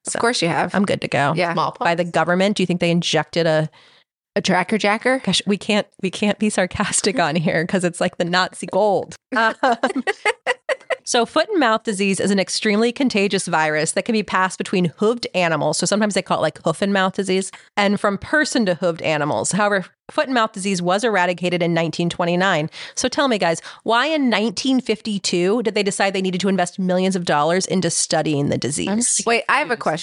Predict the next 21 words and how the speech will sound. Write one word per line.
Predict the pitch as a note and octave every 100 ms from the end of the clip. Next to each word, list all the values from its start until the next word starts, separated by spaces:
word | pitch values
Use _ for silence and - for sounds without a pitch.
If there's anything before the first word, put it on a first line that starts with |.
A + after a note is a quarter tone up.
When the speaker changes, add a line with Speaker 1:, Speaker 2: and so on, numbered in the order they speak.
| -
Speaker 2:
question. | E3 E3 F3 _ -
I | G#3+
wanna | A#3+ D4 A#3
know | F#3+
Speaker 3:
Well, | G3+
Speaker 2:
more | E3+
about | E3+ E3+
Speaker 3:
for |
Speaker 2:
this | E3 G#3+
Speaker 3:
war | B3+ F3
Speaker 2:
disease. | C3+ -
Speaker 3:
weapons, | C3+ - - -
right? | C#3+
Speaker 2:
How | A3 E4+
was | A#4
it | G#4+
eradicated | F#4 G#3+ A3 D#4+ - E3 D3+ C#3
in | F#3
Speaker 3:
What? | -
Speaker 2:
nineteen | E3+ D#3+ D#3+
twenty-nine? | E3 D#3+ D3 A#2 -